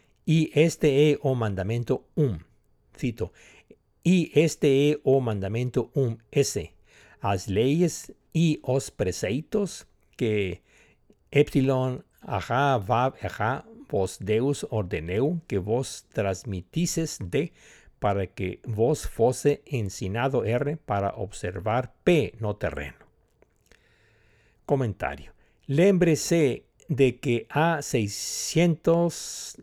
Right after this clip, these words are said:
e trece mandamentos na Torá, dos quais doscientos e quarenta e oito saos positivas, positivos e trecentos e sesenta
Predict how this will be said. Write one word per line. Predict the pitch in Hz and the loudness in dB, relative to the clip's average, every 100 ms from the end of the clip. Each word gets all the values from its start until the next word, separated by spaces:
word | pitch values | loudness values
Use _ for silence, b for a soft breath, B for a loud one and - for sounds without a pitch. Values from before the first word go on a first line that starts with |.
| - | -4
e | - 120 | -2 0
trece | 127 151 147 165 156 _ _ 196 | 2 2 2 -2 -4 _ _ -4
mandamentos | 120 101 95 143 151 147 | -2 -2 -2 0 0 0
na | 139 107 | 0 -2
Torá, | - 92 170 b b b b b b b _ _ _ _ _ - | -2 -4 -4 b b b b b b b _ _ _ _ _ -6
dos | 110 143 170 175 - - - | 4 8 8 6 -4 -12 -8
quais | - 120 117 110 98 | 2 4 4 0 -4
doscientos | 104 - 165 170 160 156 - | -4 0 0 2 2 2 2
e | 117 | -6
quarenta | 104 104 107 135 135 131 131 - _ | -4 -2 -2 -2 0 0 0 -4 _
e | - 113 | -4 0
oito | 107 143 - 127 - b b b | 2 2 0 -6 -6 b b b
saos | - 123 135 131 | -2 2 2 0
positivas, | - - 110 - 151 135 135 - - - - 120 | -6 -8 -8 -2 0 0 -2 -6 -20 -20 -12 -8
positivos | 107 104 151 147 135 - | -6 -2 2 2 2 2
e | 135 | 0
trecentos | 139 - 101 - 156 147 151 139 - | 0 0 0 2 0 4 2 2 -2
e | 120 | -2
sesenta | - 104 - 113 98 107 | -2 -4 -2 -4 -2 -4